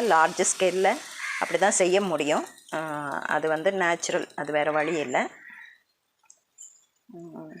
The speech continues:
அதனால புட்டு பொடி எடுக்கிறது ரொம்ப யோசனையா இருக்கும். எ-, கழுவி ஊற வச்சு அதை வடிகட்டி அப்புறம் மிஷின்ல கொண்டு போய் பொடிச்சு, அதனால செய்யும்போது ஒரு பத்து கிலோ பச்சரிசி பொடி செஞ்சு வச்சுட்டு,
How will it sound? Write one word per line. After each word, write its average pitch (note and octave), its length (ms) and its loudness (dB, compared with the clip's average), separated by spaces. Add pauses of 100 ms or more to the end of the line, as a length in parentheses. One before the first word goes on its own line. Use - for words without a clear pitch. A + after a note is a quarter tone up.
(120)
அதனால F3 380 0 (600)
புட்டு F3+ 260 0
பொடி A#3+ 260 6
எடுக்கிறது G3 420 6
ரொம்ப F3 440 0 (600)
யோசனையா G#3 500 4
இருக்கும். D#3 300 0 (240)
எ-, E3+ 240 0
கழுவி E3 460 2 (300)
ஊற E3 240 0
வச்சு D3 380 0 (720)
அதை E3 220 0
வடிகட்டி D#3 800 2
அப்புறம் D#3+ 280 2
மிஷின்ல D#3 340 -2
கொண்டு D3 220 -4
போய் D3 140 -2
பொடிச்சு, - 640 -4 (440)
அதனால E3+ 440 2
செய்யும்போது F#3+ 640 2
ஒரு F#3+ 140 2
பத்து - 320 -2
கிலோ D#3 220 0
பச்சரிசி D#3+ 560 -2
பொடி D3 180 0
செஞ்சு D3+ 340 -2
வச்சுட்டு, D3+ 380 -2